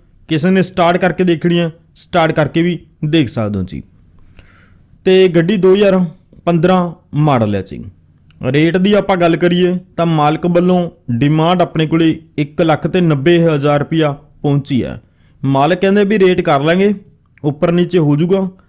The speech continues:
ਤੇ ਜਾ ਕੇ ਕਿਸੇ ਨੇ ਦੇਖਣੀ ਹੋਵੇ, ਜਾ ਕੇ ਦੇਖ ਵੀ ਸਕਦੇ ਹੋ, ਕਿਸੇ ਨੇ ਚਲਾ ਕੇ ਦੇਖਣੀ ਹੈ, ਚਲਾ ਕੇ ਵੀ ਦੇਖ ਸਕਦੇ ਹੋ ਜੀ। ਇੱਕ ਲੱਖ ਤੇ ਨੱਬੇ ਹਜ਼ਾਰ ਰੁਪਈਆ ਡਿਮਾਂਡ ਹੈ।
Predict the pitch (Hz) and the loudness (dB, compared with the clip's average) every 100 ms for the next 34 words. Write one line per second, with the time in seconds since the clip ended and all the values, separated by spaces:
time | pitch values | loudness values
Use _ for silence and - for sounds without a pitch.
0 | _ _ - 180 160 156 156 156 196 190 | _ _ -2 0 0 0 0 0 -2 0
1 | 202 202 180 180 190 185 185 190 185 - | 2 2 2 2 2 4 2 0 -4 -10
2 | 131 117 160 156 165 156 139 147 185 185 | -10 -2 0 2 0 -2 -2 -2 0 2
3 | 175 180 170 156 175 165 165 160 156 185 | 2 0 -2 -2 0 0 0 0 0 0
4 | 170 175 175 165 156 _ _ - 160 160 | 0 0 0 -2 -6 _ _ -8 -2 0
5 | 147 170 170 156 - 143 147 127 - 104 | 0 0 -2 -6 -8 -4 -2 -2 -4 -4
6 | 101 78 76 - - _ - _ - 160 | -4 -6 -10 -14 -20 _ -20 _ -6 -6
7 | 160 190 160 175 190 185 151 175 170 143 | -2 0 0 0 0 0 2 2 2 0
8 | 143 139 151 143 123 120 131 165 190 | 0 -2 -2 -2 0 0 0 0 -2